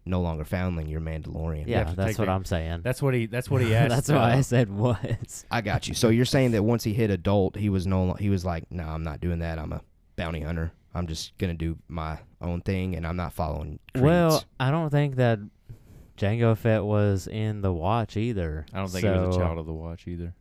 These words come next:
Speaker 3: you know.
Speaker 1: Right, because he, he clearly, he's okay with taking his helmet off.
Speaker 3: Yeah.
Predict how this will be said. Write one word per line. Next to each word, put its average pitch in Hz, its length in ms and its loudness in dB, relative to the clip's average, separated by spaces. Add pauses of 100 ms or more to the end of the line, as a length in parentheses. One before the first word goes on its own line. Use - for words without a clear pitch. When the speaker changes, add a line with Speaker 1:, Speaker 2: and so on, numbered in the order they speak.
(680)
Speaker 3:
you 110 140 0
know. 92 280 0 (400)
Speaker 1:
Right, 110 340 4
because 110 300 0
he, 120 280 -2 (840)
he 127 200 -6
clearly, 131 560 4 (440)
he's 107 220 -2
okay 110 340 2
with 98 100 2
taking 95 280 0
his 78 220 -6
helmet 110 360 0
off. - 300 -10
Speaker 3:
Yeah. 117 300 0